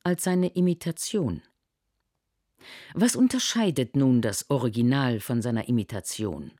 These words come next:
Auch die neuesten Rechensysteme sind ein technisches Produkt.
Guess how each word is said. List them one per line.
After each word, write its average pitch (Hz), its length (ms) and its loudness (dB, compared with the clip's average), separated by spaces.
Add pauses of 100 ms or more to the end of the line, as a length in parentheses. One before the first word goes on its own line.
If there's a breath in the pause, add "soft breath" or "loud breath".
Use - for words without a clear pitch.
(920 soft breath)
Auch 196 260 0
die 214 200 0
neuesten 196 500 2
Rechensysteme 156 960 0
sind 139 340 0
ein 117 260 0
technisches - 680 -4
Produkt. - 600 -6